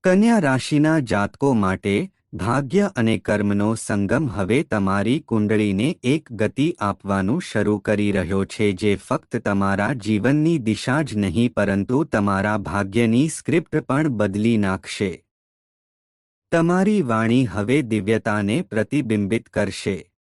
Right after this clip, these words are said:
તમારા શબ્દો પ્રભાવશાળી હશે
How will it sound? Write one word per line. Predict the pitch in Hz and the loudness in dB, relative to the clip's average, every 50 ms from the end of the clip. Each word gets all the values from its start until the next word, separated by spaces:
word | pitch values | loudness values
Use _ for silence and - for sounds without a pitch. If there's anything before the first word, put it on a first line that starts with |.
| _ _ _ _ _ _ _ _ _ _ _ _ _ _ _ _ - | _ _ _ _ _ _ _ _ _ _ _ _ _ _ _ _ 0
તમારા | 170 170 175 180 185 190 196 202 202 | 0 2 2 4 4 4 4 2 2
શબ્દો | 185 - - 120 110 101 98 117 123 147 147 | 0 0 -2 -2 -2 0 2 2 2 2 2
પ્રભાવશાળી | - 110 107 98 92 95 110 107 104 104 - - 120 107 104 104 101 101 | 0 0 0 0 0 0 0 0 -2 -2 -4 -4 -2 0 0 0 0 0
હશે | 85 87 101 95 - - 107 98 101 - | -2 -2 -4 -4 -4 -2 -2 -2 -2 -4